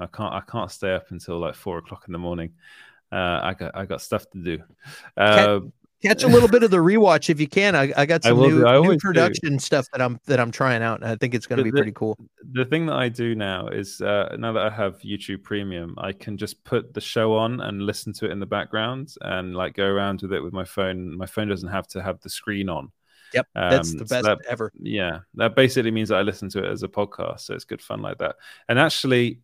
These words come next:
Speaker 1: I did say, like, um, last Wednesday, so if you wanna follow me, it's at Small Screen Co everywhere. Um,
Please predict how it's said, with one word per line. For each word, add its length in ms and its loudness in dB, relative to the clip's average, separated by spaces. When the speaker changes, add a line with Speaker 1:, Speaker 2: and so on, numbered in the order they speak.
Speaker 1:
I 160 4
did 240 -4
say, 280 2
like, 320 0
um, 420 -2
last 460 -2
Wednesday, 880 -2
so 120 -10
if 120 -8
you 80 -4
wanna 180 -6
follow 420 -4
me, 440 -6
it's 320 -10
at 140 -8
Small 260 -8
Screen 280 -10
Co 300 -4
everywhere. 600 -4
Um, 640 -2